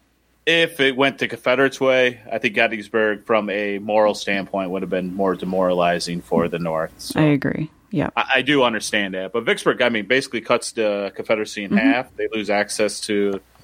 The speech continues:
Speaker 1: um, all that food and resources out in Texas, and,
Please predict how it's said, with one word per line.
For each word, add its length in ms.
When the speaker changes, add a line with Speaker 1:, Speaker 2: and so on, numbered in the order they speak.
Speaker 1:
um, 240
all 300
that 340
food 540
and 200
resources 600
out 160
in 60
Texas, 680
and, 580